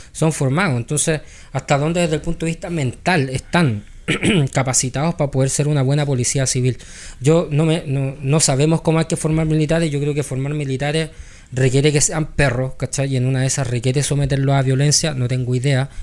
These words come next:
En una de esas siempre ha sido así y debe ser de esa forma, no sé. Pero sí creo que una policía civil que trata con civiles, no con, no con enemigos, ¿cachai? No puede ser formada de esa manera. Tiene que ser formada en el respeto y en el,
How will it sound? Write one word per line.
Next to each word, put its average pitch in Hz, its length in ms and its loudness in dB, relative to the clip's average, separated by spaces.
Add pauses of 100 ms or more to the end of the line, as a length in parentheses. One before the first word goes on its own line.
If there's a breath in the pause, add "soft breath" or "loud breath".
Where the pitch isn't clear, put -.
En 123 80 0
una 123 140 4
de 131 60 4
esas 123 180 0
siempre 160 340 0
ha 151 40 0
sido 151 200 0
así 156 240 -2
y - 40 0
debe 147 200 0
ser 151 180 0
de 151 60 -2
esa 147 140 -2
forma, 165 380 -2 (240 loud breath)
no 131 100 2
sé. 151 240 -2 (400 loud breath)
Pero 135 220 2
sí 180 180 0
creo 175 300 0
que 143 80 -2
una 147 160 0
policía 147 480 2
civil 156 480 2 (300 loud breath)
que 135 120 4
trata 151 240 2
con 131 140 0
civiles, 156 720 -2
no 160 240 2
con, 175 480 0
no 156 120 4
con 175 140 2
enemigos, 180 720 2
¿cachai? 175 420 -2 (260 loud breath)
No 139 140 2
puede 170 140 4
ser 165 160 2
formada 160 320 0
de 165 40 2
esa 156 140 -2
manera. 101 340 -4
Tiene 135 220 -2
que 131 100 -2
ser 147 160 -4
formada 135 380 -2
en 135 80 0
el 123 100 -2
respeto 165 520 -2
y 160 80 -2
en 147 80 -2
el, 143 200 -2